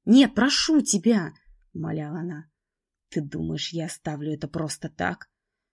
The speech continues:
В эту же секунду она упала передо мной на колени, словно полностью выбиваясь из сил. Ее ладони упали на пол, а слезы капали на плитку. Вся эта картина заставила меня пережить самые ужасные эмоции.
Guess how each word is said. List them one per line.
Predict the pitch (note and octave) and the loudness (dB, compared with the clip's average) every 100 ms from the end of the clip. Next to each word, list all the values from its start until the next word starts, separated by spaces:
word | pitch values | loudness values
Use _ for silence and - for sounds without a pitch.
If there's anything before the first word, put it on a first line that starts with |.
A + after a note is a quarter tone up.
| _ | _
В | - | -6
эту | E3+ E3+ | -4 -4
же | D#3 | -6
секунду | - - D#3+ D#3 | -8 -6 -6 -4
она | D3+ D3+ | -6 -8
упала | D3+ D#3+ D#3 D#3 | -10 -8 -8 -6
передо | D#3 D3+ | -8 -6
мной | D3+ D#3 | -6 -4
на | D3+ | -6
колени, | D3+ D3+ D#3 D#3 | -6 -6 -6 -6
словно | D3+ - D#3 D3+ | -8 -10 -8 -8
полностью | D3+ E3+ E3 - D#3 | -8 -6 -6 -8 -10
выбиваясь | D3+ D3+ D#3 - | -8 -6 -8 -8
из | D3+ | -10
сил. | - D#3+ D#3 - _ _ _ | -10 -10 -12 -16 _ _ _
Ее | - F3+ F3 | -4 0 0
ладони | E3+ F3 E3+ D#3+ | 0 0 0 -2
упали | D3 E3 D#3+ | -4 -4 -4
на | D#3+ D#3+ | -4 -4
пол, | D#3+ D#3+ - _ | -6 -12 -16 _
а | - | -14
слезы | - E3 D#3+ | -8 -6 -6
капали | D#3 D#3+ D3+ D#3 | -6 -10 -8 -6
на | D#3+ | -6
плитку. | D#3 D#3+ D#3+ - - _ _ _ - | -8 -10 -12 -18 -20 _ _ _ -14
Вся | - F#3 | -4 -2
эта | F3 E3 | -2 -4
картина | E3+ D#3+ F#3 F3 | -6 -6 -4 -4
заставила | D#3 D#3 - D#3+ D#3+ | -6 -10 -8 -6 -4
меня | D#3 D3 | -4 -6
пережить | D#3 D#3 E3+ E3+ | -6 -6 -6 -8
самые | - E3+ E3 | -6 -4 -4
ужасные | D#3+ D#3+ D#3+ - D#3 | -6 -8 -8 -8 -8
эмоции. | D3+ D3+ - E3 | -8 -12 -14 -18